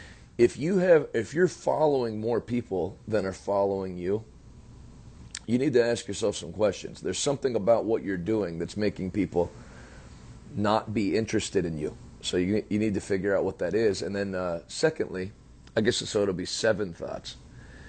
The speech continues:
Because, oh, what was the thing I was just gonna say that, that popped in my head?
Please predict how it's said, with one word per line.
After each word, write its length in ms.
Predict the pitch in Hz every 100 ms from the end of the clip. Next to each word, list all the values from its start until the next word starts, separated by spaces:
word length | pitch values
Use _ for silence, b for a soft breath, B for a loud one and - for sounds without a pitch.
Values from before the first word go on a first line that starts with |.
| B B B -
Because, 560 | 107 - 107 104 95 - - - - - - - - - - - -
oh, 60 | 98
what 200 | 104 -
was 200 | 104 98
the 100 | 98
thing 300 | - 95 95
I 20 |
was 120 | 92
just 180 | 98 -
gonna 100 | 92
say 200 | - 92
that, 200 | 92 -
that 140 | 95
popped 280 | 101 87 -
in 120 | 95
my 100 | 85
head? 240 | 95 92